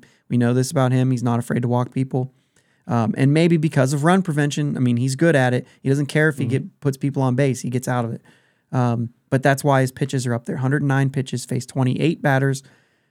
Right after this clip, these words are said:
Speaker 1: Saint Louis scored a run in the eighth, but they, they won. And in September, in Colorado, four walks, ten strikeouts,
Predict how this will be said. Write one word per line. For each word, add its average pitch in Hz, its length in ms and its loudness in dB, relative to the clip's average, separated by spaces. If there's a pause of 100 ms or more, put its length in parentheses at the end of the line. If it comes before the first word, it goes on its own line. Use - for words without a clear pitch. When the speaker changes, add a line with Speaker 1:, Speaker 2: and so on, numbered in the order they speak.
Speaker 1:
Saint 160 300 -2
Louis 156 160 0
scored 151 300 0
a - 20 -2
run 135 160 2
in 139 80 2
the 131 120 2
eighth, 117 220 -2
but 120 140 -4
they, 117 160 -4 (200)
they 123 120 -2
won. 135 220 -10 (600)
And 143 240 2
in 147 120 2
September, 135 640 0 (160)
in 135 100 -2
Colorado, 120 640 0 (160)
four 147 320 0
walks, 120 320 0
ten 127 160 -2
strikeouts, 120 640 -6